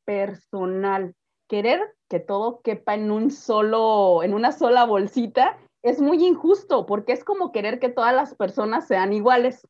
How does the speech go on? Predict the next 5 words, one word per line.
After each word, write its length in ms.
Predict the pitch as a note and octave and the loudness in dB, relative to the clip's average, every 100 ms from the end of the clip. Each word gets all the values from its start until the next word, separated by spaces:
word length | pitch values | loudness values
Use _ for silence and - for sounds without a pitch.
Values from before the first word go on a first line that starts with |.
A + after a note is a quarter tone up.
| _ _ | _ _
Fíjense, 420 | - A3 F4 F4+ C4+ | -8 -2 -2 -2 -4
esto 200 | F#3+ - | -4 -6
está 140 | E4+ C#4 | -6 -2
interesantísimo. 1200 | D4 D#4+ - C4 F3 D#3+ E3 D#3+ - - - - _ _ _ _ _ | 0 -2 0 0 0 -4 -8 -8 -12 -14 -18 -20 _ _ _ _ _
Eso 240 | - G#4 | -2 -2